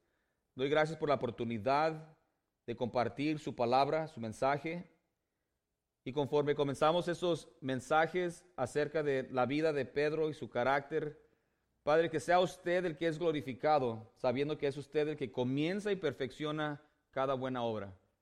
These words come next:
Le doy gracias por todos los que estamos aquí. Le pedimos que nos ayude a estar atentos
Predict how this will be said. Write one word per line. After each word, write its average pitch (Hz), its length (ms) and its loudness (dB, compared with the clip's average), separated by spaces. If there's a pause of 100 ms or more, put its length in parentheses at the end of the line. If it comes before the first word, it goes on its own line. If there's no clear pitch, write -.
(640)
Le 123 60 0
doy 147 60 0
gracias 165 300 0
por 131 180 -6
todos 160 160 2
los 160 80 0
que 139 40 -12
estamos 160 320 0
aquí. 160 240 -2
Le 175 100 2
pedimos 151 380 -2
que - 80 -8
nos 131 160 -6
ayude 143 320 0
a 151 40 2
estar 156 280 -2
atentos 165 800 -4